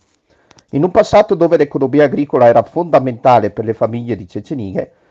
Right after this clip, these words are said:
molte di esse possedevano dei capi di bestiame che erano fonte di reddito, ma anche di sostentamento,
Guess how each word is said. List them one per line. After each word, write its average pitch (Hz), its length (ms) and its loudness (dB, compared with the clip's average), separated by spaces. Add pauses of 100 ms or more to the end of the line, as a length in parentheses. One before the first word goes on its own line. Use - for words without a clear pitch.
(200)
molte 190 280 2
di 165 140 0
esse 147 260 0
possedevano 143 580 0
dei 131 140 -4
capi - 240 2
di 123 100 -8
bestiame 120 560 0
che 156 100 -4
erano 131 280 4
fonte 131 300 -6
di 151 120 -6
reddito, 107 440 -2
ma 139 160 2
anche 117 200 -2
di 127 80 -10
sostentamento, - 920 -6